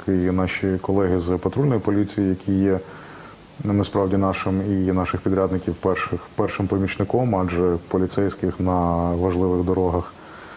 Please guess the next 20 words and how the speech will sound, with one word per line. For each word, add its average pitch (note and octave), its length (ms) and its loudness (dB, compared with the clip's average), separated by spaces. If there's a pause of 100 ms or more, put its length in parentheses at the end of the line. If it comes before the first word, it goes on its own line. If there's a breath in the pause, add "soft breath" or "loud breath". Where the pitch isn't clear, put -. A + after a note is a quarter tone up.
(260 loud breath)
е, F2 200 0
точно G#2 320 0
більше, F#2 360 0
ніж F2+ 160 2
дорожників, A2 640 2 (140)
е, G#2 40 2 (840)
ніж F#2 240 0
інжен-, F#2+ 500 2
ніж F2+ 120 2
фахівців G2+ 440 0
служби F2+ 360 0
відновлення. A2+ 500 2
Вони F#2+ 460 2 (680 loud breath)
точно G#2 360 2
на F#2 100 0
дорозі F#2+ 360 2
двадцять F2+ 340 0
чотири F#2+ 320 -2
на F#2 120 0
сім, C#3+ 320 2